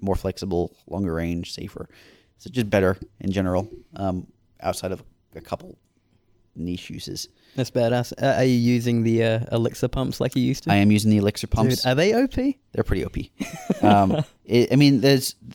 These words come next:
Speaker 1: they've introduced, uh, another legendary, uh, a couple months ago called
Speaker 2: Mm.
Speaker 1: the Miner, who can wipe an elix-, an elixir pump out really quickly.
Speaker 2: Oh.
Speaker 1: Um, and he caught,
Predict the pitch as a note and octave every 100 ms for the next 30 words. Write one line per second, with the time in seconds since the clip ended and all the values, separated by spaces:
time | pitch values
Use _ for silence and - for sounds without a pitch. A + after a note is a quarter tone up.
0 | _ - C3 B2 G#2+ D3 - C3+ B2 -
1 | - G#2+ G2+ G#2 A2 G#2+ G#2+ A2 G#2 G2+
2 | F#2+ _ _ - F#2+ - - G2 _ G2+
3 | G2+ - G2 - G2+ G2+ G2+ G2 - G2
4 | - G2 F#2 F2 F#2 G2+ B2 D3 D#3+ -
5 | _ _ - G#2+ G#2 G2 G2+ F#2 F#2+ F#2+
6 | - - - G2+ G2+ F#2+ - F#2+ F2+ F2
7 | G2+ G#2+ B2+ C#3 C3+ _ - B2 - _
8 | _ G2 G2 F2+ G#2 B2 - G#2